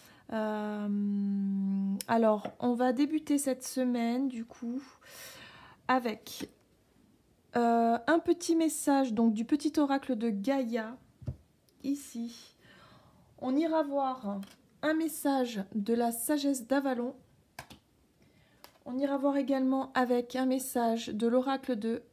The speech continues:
Gaïa. On ira développer un petit peu avec un tarot et on va prendre le tarot doré.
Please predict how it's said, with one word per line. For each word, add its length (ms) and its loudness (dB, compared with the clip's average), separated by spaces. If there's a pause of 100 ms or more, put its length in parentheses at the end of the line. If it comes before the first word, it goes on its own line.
Gaïa. 480 -2 (1900)
On 100 -4
ira 180 2
développer 440 0
un 80 0
petit 180 0
peu 160 2
avec 240 4
un 100 2
tarot 540 2
et 220 2
on 60 0
va 120 0
prendre 260 0
le 120 0
tarot 260 0
doré. 340 0